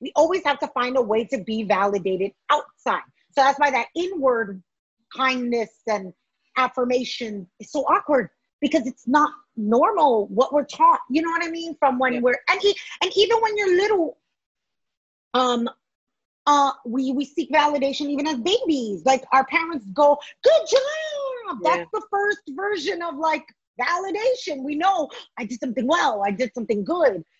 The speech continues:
Speaker 1: right? And what, how do you teach a child to self, "Good job"?
Speaker 2: Yeah. Well, I mean,
Speaker 1: And to say it's impossible, I'm just saying I can't even, I don't think I was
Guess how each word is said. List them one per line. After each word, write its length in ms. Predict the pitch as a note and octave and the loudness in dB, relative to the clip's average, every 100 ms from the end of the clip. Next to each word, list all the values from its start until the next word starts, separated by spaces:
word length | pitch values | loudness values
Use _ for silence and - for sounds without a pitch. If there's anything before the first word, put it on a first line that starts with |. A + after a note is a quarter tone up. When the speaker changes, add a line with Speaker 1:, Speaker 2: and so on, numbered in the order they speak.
| _ | _
Speaker 1:
right? 260 | A#3+ D4+ D4+ _ _ _ _ _ _ _ _ - - | 2 2 0 _ _ _ _ _ _ _ _ -12 -4
And 140 | F4 | -2
what, 120 | E4 - | -2 -4
how 140 | - | -2
do 60 | A#4+ | -2
you 160 | D#5 - | -2 -8
teach 200 | A#4+ B4 | -8 -8
a 40 | G4+ | -10
child 640 | - E4 F4+ C#4+ G#3+ F#3 _ _ _ - | -6 -4 -2 0 0 -4 _ _ _ -2
to 120 | D4+ - _ - | -2 -2 _ 2
self, 280 | D#4+ D#4 - _ _ G3 | 4 4 0 _ _ -8
"Good 160 | F3 G3+ | -6 -4
job"? 200 | - - _ _ _ _ _ _ _ _ _ _ _ | -6 -8 _ _ _ _ _ _ _ _ _ _ _
Speaker 2:
Yeah. 280 | B3 C4+ D3 _ _ - | -2 -2 -4 _ _ -4
Well, 140 | G3+ | -2
I 100 | G#3 | 0
mean, 340 | G#3+ F#3+ F#3 F3+ - _ _ _ _ _ _ _ _ _ F#4 | -2 -4 -4 -6 -10 _ _ _ _ _ _ _ _ _ -4
Speaker 1:
And 120 | G#4 | -4
to 80 | C5 | 0
say 100 | B4+ | -2
it's 180 | A#4+ | -2
impossible, 440 | D4+ D4+ F#4+ F4 B3+ | -4 -2 -2 -2 -2
I'm 120 | D#4 | -2
just 120 | D#4+ | -2
saying 200 | E4 D4+ - | -4 -6 -4
I 140 | C#4+ A4 | -4 -4
can't 180 | C4 B3+ | -6 -8
even, 280 | C4 C4 B3 _ _ _ _ _ | -8 -10 -12 _ _ _ _ _
I 140 | G#3 C4 | -2 0
don't 120 | G4 | 0
think 120 | D4+ | 0
I 60 | G#3+ | -2
was 120 | G#3 | -2